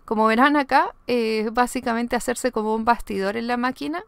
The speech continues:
Cuesta bastante trabajar en este punto, pero con paciencia se puede. Aquí yo ya tengo listo todo en su lugar. Como verán, ya está nuevamente ese tiro en su sitio.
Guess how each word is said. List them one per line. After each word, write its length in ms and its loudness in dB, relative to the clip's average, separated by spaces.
Cuesta 380 0
bastante 440 -2
trabajar 480 2
en 120 0
este 280 -2
punto, 460 0
pero 260 6
con 160 2
paciencia 500 2
se 160 0
puede. 380 -6
Aquí 300 4
yo 80 2
ya 140 4
tengo 280 4
listo 640 6
todo 500 2
en 220 2
su 180 -2
lugar. 400 0
Como 220 2
verán, 460 6
ya 300 4
está 400 4
nuevamente 960 0
ese 280 -2
tiro 260 -2
en 100 -2
su 140 -6
sitio. 500 0